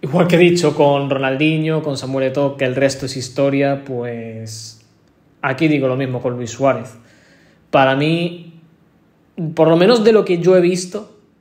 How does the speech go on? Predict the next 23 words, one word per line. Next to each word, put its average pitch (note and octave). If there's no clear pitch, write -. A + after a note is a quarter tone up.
de D#3
lo C#3
que C#3
llevo D#3
viendo E3
fútbol, E3+
el D3
mejor D#3+
nueve E3
en E3+
la D#3
historia C#3+
del B2
Barça. -
O -
sea, D3
si D#3
hiciera F#3
un A#3+
once A3
histórico F3+
del D#3
Barça, E3